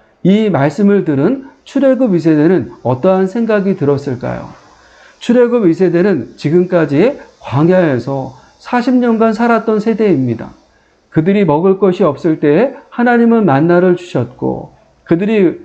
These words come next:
고기를 먹고 싶다고 불평할 때 메추라기를 주셔서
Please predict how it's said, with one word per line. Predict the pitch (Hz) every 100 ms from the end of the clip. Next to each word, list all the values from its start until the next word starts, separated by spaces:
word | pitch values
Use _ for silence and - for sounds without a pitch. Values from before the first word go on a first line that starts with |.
| -
고기를 | 170 180 233 240
먹고 | 175 170 196
싶다고 | - 220 202 202
불평할 | 202 165 180 175 139 131
때 | 147 147 - - _ 127
메추라기를 | 135 - 180 175 170 175 165
주셔서 | 156 143 135 143 202 262